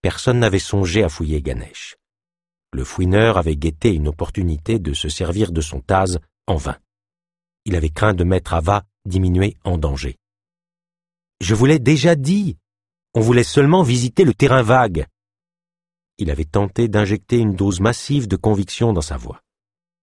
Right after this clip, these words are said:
Il ne distinguait toujours pas ses interlocuteurs, éblouis par le faisceau de la lampe. « Marrant, mais je te crois pas, » rétorqua l'un d'eux. « Les citadins restent soigneusement à l'écart de la bordure. Ils la trouvent déprimante. »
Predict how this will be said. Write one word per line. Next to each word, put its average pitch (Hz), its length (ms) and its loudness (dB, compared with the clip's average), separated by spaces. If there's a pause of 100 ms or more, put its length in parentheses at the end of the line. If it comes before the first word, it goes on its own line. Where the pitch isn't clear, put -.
(360)
Il 78 160 -2
ne 71 100 -2
distinguait 90 640 -2
toujours 131 300 -4
pas 123 120 -2
ses 95 200 -4
interlocuteurs, 90 800 -2 (300)
éblouis 101 420 0
par 80 200 -2
le 78 80 2
faisceau 101 420 -2
de 73 100 -6
la 65 80 -4
lampe. « 62 340 -10 (1300)
Marrant, 143 300 4
mais 190 140 4
je - 80 -4
te 185 80 2
crois 185 180 4
pas, » 180 240 4 (640)
rétorqua 90 520 -2
l'un 76 140 0
d'eux. « 71 220 -6 (680)
Les 143 100 2
citadins 180 420 2
restent 165 280 2
soigneusement 190 580 4
à 170 60 6
l'écart 151 300 4
de 135 60 2
la 135 80 4
bordure. 123 400 4 (380)
Ils 135 100 4
la 156 100 4
trouvent 143 240 0
déprimante. » 151 720 4